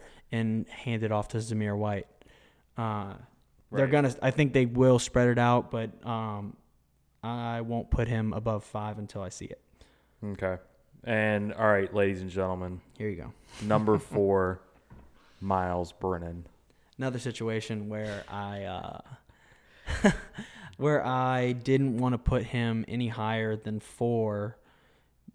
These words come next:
Speaker 1: because, again, I haven't seen it on the field yet.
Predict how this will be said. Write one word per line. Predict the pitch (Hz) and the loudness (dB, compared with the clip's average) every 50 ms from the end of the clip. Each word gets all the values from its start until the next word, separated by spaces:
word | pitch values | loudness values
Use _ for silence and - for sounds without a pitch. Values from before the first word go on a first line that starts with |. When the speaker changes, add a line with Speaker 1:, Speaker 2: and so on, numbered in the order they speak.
| - 147 | -16 -4
Speaker 1:
because, | 147 117 113 - - - 113 110 107 107 104 104 - - - - | -2 -2 -2 -2 -2 0 2 2 2 2 -2 -4 -6 -10 -10 -10
again, | 123 110 113 107 104 104 104 101 - | -8 -6 -4 -4 -2 -2 -4 -4 -6
I | - 110 110 | -6 -6 -6
haven't | 110 107 104 107 104 98 - - | -4 -4 -4 -6 -6 -8 -12 -12
seen | - - 117 110 107 104 | -10 -6 -4 -4 -4 -4
it | 101 - | -6 -8
on | - 101 101 101 101 | -8 -8 -8 -8 -8
the | 98 | -10
field | - - 107 101 101 98 95 98 123 117 | -10 -10 -10 -8 -8 -8 -8 -10 -12 -12
yet. | 101 101 101 - - - - | -10 -8 -8 -8 -10 -12 -18